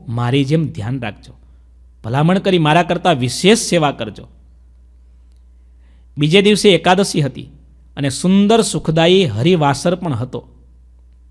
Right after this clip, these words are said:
એકાદશીનું જ બીજું નામ આપણા શાસ્ત્રોમાં હરિવાસર છે. શું નામ છે? હરિવાસર. હરિ એટલે ભગવાનનો,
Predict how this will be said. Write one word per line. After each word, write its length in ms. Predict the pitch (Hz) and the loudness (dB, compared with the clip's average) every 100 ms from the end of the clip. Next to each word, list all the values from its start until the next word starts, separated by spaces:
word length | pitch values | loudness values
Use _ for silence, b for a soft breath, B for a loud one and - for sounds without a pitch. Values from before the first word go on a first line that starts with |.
| - - _ - | -20 -20 _ -10
એકાદશીનું 760 | 135 135 180 170 165 180 185 | -6 0 2 2 0 0 2
જ 60 | 180 | 0
બીજું 340 | 143 139 160 | 0 2 2
નામ 420 | 139 151 147 131 - - - | 2 2 0 -4 -12 -20 -12
આપણા 260 | 143 156 156 | -8 -4 -4
શાસ્ત્રોમાં 720 | - 127 - 165 156 123 - b b b - 107 | -4 -8 -6 -2 -2 -2 -8 b b b -12 -4
હરિવાસર 680 | 120 165 165 123 117 117 107 | 2 2 2 -2 -4 -10 -12
છે. 200 | - - - - _ | -16 -20 -20 -20 _
શું 160 | - 151 | -8 -4
નામ 200 | 160 160 | -2 -2
છે? 180 | 170 175 - - - _ - _ - - - - - - | -4 -6 -16 -20 -20 _ -20 _ -20 -20 -20 -20 -20 -6
હરિવાસર. 520 | 139 196 160 117 113 98 b b b b b b b | 2 2 2 -4 -8 -16 b b b b b b b
હરિ 260 | 117 185 214 | 0 2 2
એટલે 220 | 147 165 | 2 0
ભગવાનનો, 680 | 143 147 190 185 151 139 147 | -2 0 2 2 2 -4 -8